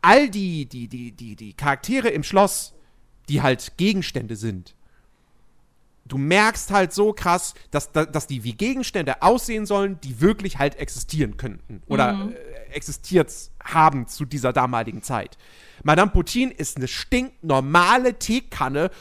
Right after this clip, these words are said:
Speaker 1: und sie haben ihr einfach so ein zwei D Gesicht auf die Seite draufgepappt. Sie
Speaker 2: Ja.
Speaker 1: haben's nicht mal übernommen, dass der, der, der, ich, ich weiß echt nicht, wie man das
Speaker 2: Henk-,
Speaker 1: bei einer Teekanne nennt.
Speaker 2: äh, d-, ja, also nicht der Griff, also nicht der
Speaker 1: Nicht der
Speaker 2: Henkel.
Speaker 1: Henk-, nicht der Griff.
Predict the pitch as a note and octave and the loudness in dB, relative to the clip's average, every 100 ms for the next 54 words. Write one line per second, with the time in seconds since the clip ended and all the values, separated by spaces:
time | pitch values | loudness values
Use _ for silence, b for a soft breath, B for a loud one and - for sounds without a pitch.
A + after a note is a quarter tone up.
0 | B F3+ F#3+ F3 A#3+ C#4 A3 E3+ A#3 - | B -4 0 2 2 2 -2 0 -2 4
1 | A3+ - B G#3 G3 - G3+ D3+ G#3 A3 | 2 2 B 0 0 2 2 2 0 0
2 | E3+ D#3 - F3+ - E3 E3 F#3 - A#2 | -2 -4 -8 -10 -10 -8 -6 -6 -10 -10
3 | - - - A#2 - - F3 A#3 F3 A3 | -10 -8 -4 -4 -6 -8 0 4 4 4
4 | G#3+ F#3 D4 - C#4 C#4 C4+ B3 G#3+ A3 | 2 4 4 4 8 6 6 2 2 2
5 | A3+ B3+ b b F#3+ F3+ - F#3 F3 E3+ | -2 -6 b b -2 -2 2 4 4 2
6 | F3 E3 D#3 D3+ - b b - E3 D3 | 2 2 2 2 -4 b b -2 2 4
7 | D3 C#3 C3 B2 _ _ - - - - | 4 2 0 -6 _ _ -20 -20 -20 -18
8 | C#3+ - D#3+ - - D3+ C#3+ D3 C#3 B3 | -18 -14 -12 -10 -8 -8 -4 -4 0 0
9 | C4 C3+ - D#3 D3 C#3 C3 - G3+ G3+ | 0 -2 -4 -6 -4 -2 2 2 2 0
10 | G3 F#3+ G3 - - - G3+ G3 F#3+ G3 | -4 -4 -8 -14 -18 -10 -2 0 2 0
11 | F#3+ - F#3+ A3+ B3 A#3 A3 G#3+ G3+ A3+ | -4 -8 -6 -4 -4 -2 -2 -2 0 0
12 | A4 - - G3+ G#3 - E3+ G#3 G3+ E3 | 0 -4 -8 -6 -6 -4 0 2 6 6
13 | A3 G#3+ G#3 - D#3+ G3+ C#4+ | 4 2 -2 0 0 0 -2